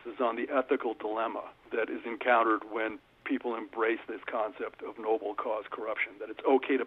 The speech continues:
bend the rules to deviate from proper procedure to attain, in the Park Service perhaps, the, the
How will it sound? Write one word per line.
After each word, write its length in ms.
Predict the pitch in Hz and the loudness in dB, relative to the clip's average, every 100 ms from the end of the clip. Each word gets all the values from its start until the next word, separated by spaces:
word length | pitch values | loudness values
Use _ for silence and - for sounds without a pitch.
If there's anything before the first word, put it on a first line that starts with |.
| - | 2
bend 220 | 131 123 | 4 4
the 60 | 113 | 2
rules 340 | 110 113 110 - | 0 0 0 -2
to 60 | 123 | -8
deviate 520 | 117 120 113 110 107 | -6 -6 -2 0 -2
from 180 | - 110 | -4 -6
proper 360 | 117 110 113 110 | -2 -2 -2 -8
procedure 640 | 120 113 117 107 101 98 - - - - - - - _ _ - | -10 -12 -12 -10 -10 -10 -14 -20 -20 -20 -20 -20 -20 _ _ -4
to 120 | 151 123 | -2 -2
attain, 500 | - 127 120 113 101 - - _ _ _ - | -2 -2 0 -2 -8 -16 -20 _ _ _ -10
in 80 | 131 | -8
the 60 | |
Park 260 | - 117 120 - | 4 6 6 2
Service 240 | 113 117 | -2 -2
perhaps, 380 | - 110 110 113 - | -2 0 2 0 -4
the, 220 | 117 104 110 | -10 -10 -10
the 100 | - | -8